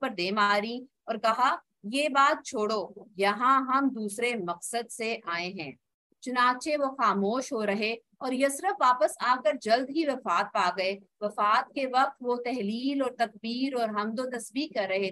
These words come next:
थे, इसलिए इनकी कौम को कोई शुबा नहीं कि इनकी वफात इस्लाम पर हुई। बहुत से लोग होते हैं जो चाहते हैं कि दीन को मान लें और अंदर से जानते हैं कि हक क्या है,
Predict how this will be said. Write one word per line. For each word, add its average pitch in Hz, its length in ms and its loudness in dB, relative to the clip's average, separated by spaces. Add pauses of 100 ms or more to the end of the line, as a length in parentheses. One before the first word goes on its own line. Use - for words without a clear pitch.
थे, 202 200 -2 (320)
इसलिए 262 420 -2
इनकी 247 420 -4
कौम 233 480 -2
को 262 120 -4
कोई 262 380 -4
शुबा 202 280 -4
नहीं 202 300 -2
कि - 320 -16
इनकी 277 720 -2
वफात 214 580 0
इस्लाम 175 540 -6
पर 165 240 -10
हुई। - 800 -20 (960)
बहुत 277 360 0
से 453 100 -2
लोग 285 220 4
होते 285 240 -2
हैं 349 200 -2
जो 330 100 -6
चाहते 269 360 -4
हैं 311 200 -2
कि 339 100 -4
दीन 220 220 -4
को 240 140 -6
मान 165 280 -6
लें - 140 -20 (1080)
और 294 100 2
अंदर 320 200 2
से 403 140 -2
जानते 285 360 0
हैं 427 200 -2
कि 440 80 -6
हक 233 280 -4
क्या 190 160 -2
है, 160 180 -6